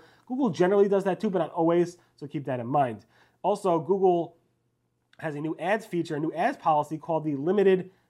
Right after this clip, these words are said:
um, limited ad serving policy. The limited ad serving policy, um,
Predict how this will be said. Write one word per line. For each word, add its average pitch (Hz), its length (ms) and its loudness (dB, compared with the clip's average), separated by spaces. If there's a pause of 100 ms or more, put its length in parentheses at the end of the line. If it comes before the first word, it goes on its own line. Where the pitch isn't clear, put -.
(180)
um, 151 400 0
limited 185 300 -2
ad 180 280 0
serving 147 340 -4
policy. 123 360 -4
The 120 100 -8
limited 185 240 -2
ad 175 240 2
serving 165 220 -2
policy, 156 580 0 (380)
um, 151 360 -2